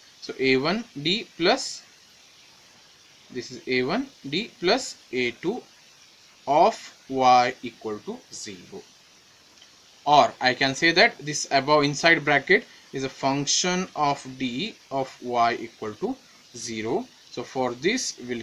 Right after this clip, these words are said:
give equation number two. So now from equation number two we need to check for what here? A solution here. So we know that what is f of d. So where, where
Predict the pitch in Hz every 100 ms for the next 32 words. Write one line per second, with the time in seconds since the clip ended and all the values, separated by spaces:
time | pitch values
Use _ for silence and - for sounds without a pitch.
0 | 120 160 143 - 117 - 107 101 95 131
1 | 175 - - _ _ - - _ _ _
2 | _ _ _ _ - _ - _ - -
3 | _ _ _ _ _ _ _ _ _ -
4 | - - - 147 143 143 - _ _ _
5 | - 170 127 - - - 190 233 196 196
6 | 196 202 185 160 143 131 196 285 - 139
7 | 151 170 185 175 165 165 170 - - -
8 | _ _ - - - 165 - 170 156 139
9 | 160 254 170 - 175 131 - 110 98 107
10 | - - - - - 143 143 139 175 185
11 | 196 196 269 - _ - 147 202 185 175
12 | 170 190 165 240 302 - - - 120 131
13 | 147 226 - - _ - - - - -
14 | _ _ - 117 143 156 277